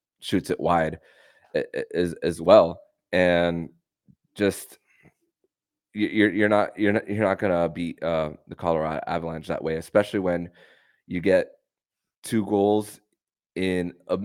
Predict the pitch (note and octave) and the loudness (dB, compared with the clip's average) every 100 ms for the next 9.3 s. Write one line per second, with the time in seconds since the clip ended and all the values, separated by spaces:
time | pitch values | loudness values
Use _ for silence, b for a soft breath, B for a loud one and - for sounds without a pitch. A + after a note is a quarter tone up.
0 | - G2 F#2+ F2+ F2+ F2 F2 G2 A#2+ - | -4 0 0 -2 -4 0 2 4 2 -4
1 | - D2+ F2 - - E2 D#2 D#2 - b | -10 -2 -2 -2 0 0 0 -4 -12 b
2 | b b _ _ _ _ _ _ - F2 | b b _ _ _ _ _ _ -8 -2
3 | F2 - _ - F#2 F#2 F2+ F#2 F2+ G2 | -2 -2 _ -4 -2 -2 -2 -2 -2 -2
4 | F2 E2+ - - F2+ E2+ D#2 A#1+ - G2+ | -4 -6 -14 -8 -6 -6 -10 -14 -4 -2
5 | G2 - _ _ E2+ E2 - A2 A2 A2 | -2 -4 _ _ -20 -12 0 2 2 0
6 | G#2 G2+ G#2+ G#2+ A#2 A2+ G2+ F#2+ D2+ F#2 | -4 0 2 2 0 -4 -4 -6 -6 -4
7 | F2+ F2 - A2 G#2+ A2+ A#2+ C#3 - b | -2 -2 -4 -4 -2 0 -2 -4 -16 b
8 | b b _ _ _ _ - F#2 F2+ F2 | b b _ _ _ _ -4 0 0 0
9 | F2 E2 E2 | -2 -6 -10